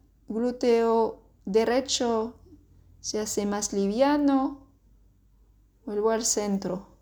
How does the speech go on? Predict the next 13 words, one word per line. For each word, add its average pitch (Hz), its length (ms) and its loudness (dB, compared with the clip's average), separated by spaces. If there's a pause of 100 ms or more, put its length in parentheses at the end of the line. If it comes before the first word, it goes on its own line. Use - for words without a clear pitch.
(440)
¿Cómo 403 340 0
es - 420 -4
ahora? 180 460 -4 (1900)
¿Parece 240 420 -4
más, 240 400 0
eh, 247 120 -2
cómodo? 311 600 0 (1800)
Vuelvo 185 380 0
al 185 100 2
centro. 330 880 -2 (1700)
Esta 208 400 -2
vez 208 380 0
cabeza 202 1000 0